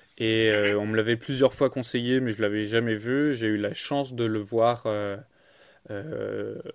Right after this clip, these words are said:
c'était chez Parmigiani Fleurier à Paris. Le, le gérant, qui s'appelle Christophe Renard, qui, et que je salue, euh, m'avait gentiment prêté. Il m'avait dit, « Tiens, lis ça, euh, t'apprendras beaucoup. » Et effectivement, c'est un excellent manuel,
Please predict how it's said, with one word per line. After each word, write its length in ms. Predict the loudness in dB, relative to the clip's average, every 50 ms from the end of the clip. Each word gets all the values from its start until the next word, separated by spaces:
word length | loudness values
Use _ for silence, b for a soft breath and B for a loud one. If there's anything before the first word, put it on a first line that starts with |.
| -16 -18 -20 _ _ _ _ _
c'était 380 | _ -10 -10 -10 -8 -8 -8 -10
chez 240 | -6 -4 -2 -2 -2
Parmigiani 640 | 0 -2 -2 0 -2 -4 -4 -2 -2 -2 -2 -2
Fleurier 500 | -6 -8 -8 -6 -4 0 2 4 4 4
à 80 | 4 2
Paris. 400 | -2 -6 -4 -4 -4 -6 -6 b b b b b b _
Le, 240 | -6 -4 -4 -4 -4
le 140 | -4 -6 -6
gérant, 240 | -6 -4 -4 -4 -4
qui 40 | -4
s'appelle 260 | -4 -4 -4 -4 -6
Christophe 360 | -8 -10 -10 -8 -8 -8 -8 -8
Renard, 320 | -8 -6 -6 -6 -6 -8
qui, 240 | -8 -8 -8 -6 -8
et 80 | -10 -12
que 60 | -14 -12 -10
je 160 | -10 -10 -10
salue, 380 | -6 -6 -4 -4 -2 0 0
euh, 320 | 0 0 0 -2 -2 -4 -6 b b b b b _
m'avait 320 | -4 -2 0 2 2 2 2
gentiment 440 | 0 -2 -2 -2 -4 -2 -2 -2
prêté. 360 | -2 -2 -2 -4 0 2 2 0
Il 140 | 0 0 -2
m'avait 160 | -4 -4 -4
dit, « 120 | -4 -8 -10
Tiens, 320 | -6 -4 -2 -2 -2 -2
lis 220 | -2 -4 -4 -6 -6
ça, 160 | -2 0 2
euh, 340 | 2 4 4 2 2 0 -2
t'apprendras 540 | -2 -2 -2 -2 -2 -2 -4 -2 -2 -2 0
beaucoup. » 360 | 0 -2 -2 0 -2 -2 -2 b b b b b b
Et 60 | -4 -2
effectivement, 560 | -2 -2 -4 -4 -6 -8 -6 -4 -2 -4 -4
c'est 160 | -4 -4 -4
un 320 | -4 -2 -2 -2 -2 -2
excellent 480 | -2 -2 -4 -2 -2 0 2 2 2 2
manuel, 580 | 2 2 2 2 2 2 2 2 2 0 -2